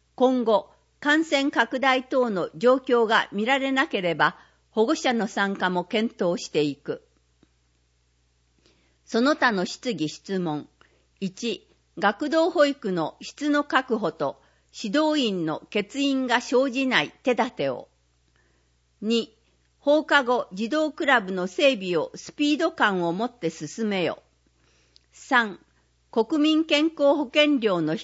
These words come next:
き下げを。四、会計年度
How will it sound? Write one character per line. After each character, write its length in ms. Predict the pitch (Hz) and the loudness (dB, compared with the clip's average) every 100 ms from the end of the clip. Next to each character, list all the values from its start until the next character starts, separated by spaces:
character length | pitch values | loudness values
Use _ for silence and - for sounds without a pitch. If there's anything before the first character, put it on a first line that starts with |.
| - | -8
き 120 | 254 | -4
下 180 | 254 226 | -2 0
げ 200 | 202 190 | 0 -2
を。 200 | 165 - _ _ _ _ _ _ _ _ _ _ | -2 -6 _ _ _ _ _ _ _ _ _ _
四、 380 | 208 254 202 135 _ _ _ - | 2 4 4 -4 _ _ _ -2
会 220 | 294 349 | 0 2
計 280 | - 302 302 | 2 2 4
年 340 | 277 285 262 | 2 0 -2
度 240 | 190 165 | 0 -2